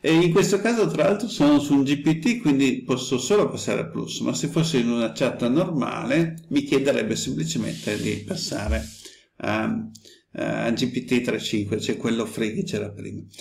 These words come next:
Eh, se passo a plus ovviamente devo pagare, eccetera, e qui per un, due o tre ore non posso più utilizzare il, né questo G P T, quindi non posso usare G P T e tantomeno parlare a G P T four o.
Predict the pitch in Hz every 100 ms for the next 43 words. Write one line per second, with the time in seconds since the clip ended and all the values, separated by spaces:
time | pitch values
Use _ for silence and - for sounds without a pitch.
0 | - - - 147 139 139 139 135 139 131
1 | - 120 131 175 156 117 113 110 107 101
2 | 107 117 104 104 107 131 113 120 117 113
3 | 110 113 - 123 - 156 156 143 143 -
4 | 151 143 139 131 127 123 139 139 160 147
5 | 113 117 120 117 110 - 120 - 131 156
6 | 127 - - 110 110 - - - - -
7 | - 113 110 110 131 131 175 202 - 139
8 | 123 - - - - - 107 104 104 131
9 | 127 - 110 117 113 - 123 87 123 101
10 | 101 107 - 226 226 147 - 131 127 127
11 | 139 160 147 110 113 - 107 104 107 107
12 | 110 120 113 98 107 107 -